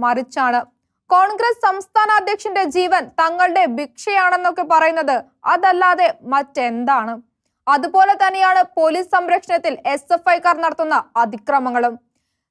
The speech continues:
സിൽവർ ലൈനിനെതിരെ സമരം ചെയ്യുന്നവരെ തല്ലിച്ചതച്ച് വലിച്ചിഴച്ച് പോലീസ് തലസ്ഥാനത്ത്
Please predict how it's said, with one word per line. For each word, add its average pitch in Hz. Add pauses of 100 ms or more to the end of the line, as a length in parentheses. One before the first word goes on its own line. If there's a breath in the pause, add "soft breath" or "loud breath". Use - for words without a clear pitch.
(140)
സിൽവർ 427
ലൈനിനെതിരെ 466 (220)
സമരം 381
ചെയ്യുന്നവരെ 392 (160)
തല്ലിച്ചതച്ച് 330 (120)
വലിച്ചിഴച്ച് 330 (120)
പോലീസ് 349
തലസ്ഥാനത്ത് 330